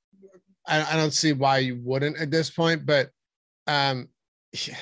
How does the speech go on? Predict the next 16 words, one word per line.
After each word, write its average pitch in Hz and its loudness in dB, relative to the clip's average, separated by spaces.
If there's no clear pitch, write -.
he's 139 -4
dealing 208 6
with 175 6
a 151 2
concussion 135 -2
now. - -16
So 151 4
it's 143 0
not 170 2
the 147 -12
same 151 0
thing 139 0
he's 135 0
been 139 0
dealing 120 -4
with. 131 -12